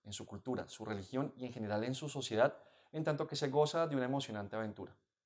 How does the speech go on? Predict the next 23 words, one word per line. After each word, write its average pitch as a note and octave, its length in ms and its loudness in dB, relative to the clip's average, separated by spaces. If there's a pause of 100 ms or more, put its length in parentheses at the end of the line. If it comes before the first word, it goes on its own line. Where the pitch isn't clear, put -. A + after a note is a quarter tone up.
(400)
Se - 140 -6
trata A#2+ 220 0
de B2 40 2
una B2+ 120 8
buena C3 200 10
novela C3+ 460 6
con D3+ 160 -2
algunas D3 340 2
oportunidades C3+ 580 -2
de D3 60 -2
mejora B2 480 4
en A#2+ 120 -8
el G#2+ 120 -2
uso G2+ 220 -4
del A2+ 120 0
lenguaje, A#2+ 340 4 (420)
como C#3 180 0
la C3+ 120 8
reiterada C3+ 440 6
utilización D3+ 480 0
de B2+ 100 4
la C3+ 100 4
palabra G#2+ 340 2